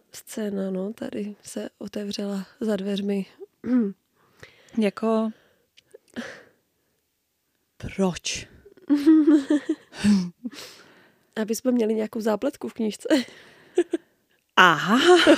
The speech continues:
Speaker 2: <laughs> tak to je dobrý důvod, <laughs> ano. Em,
Speaker 1: Mhm.
Speaker 2: no.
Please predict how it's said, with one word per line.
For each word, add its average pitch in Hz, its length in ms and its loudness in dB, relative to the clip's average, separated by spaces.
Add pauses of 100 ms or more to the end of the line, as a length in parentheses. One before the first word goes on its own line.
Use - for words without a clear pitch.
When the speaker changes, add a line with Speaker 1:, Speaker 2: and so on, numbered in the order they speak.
(120)
Speaker 2:
<laughs> - 460 0
tak 240 280 2
to 269 100 4
je 240 180 8
dobrý 247 360 6
důvod, 214 380 4 (180)
<laughs> 370 260 8
ano. 254 300 8 (840)
Em, 202 380 2 (320)
Speaker 1:
Mhm. 226 200 -2 (1600)
Speaker 2:
no. 165 240 -8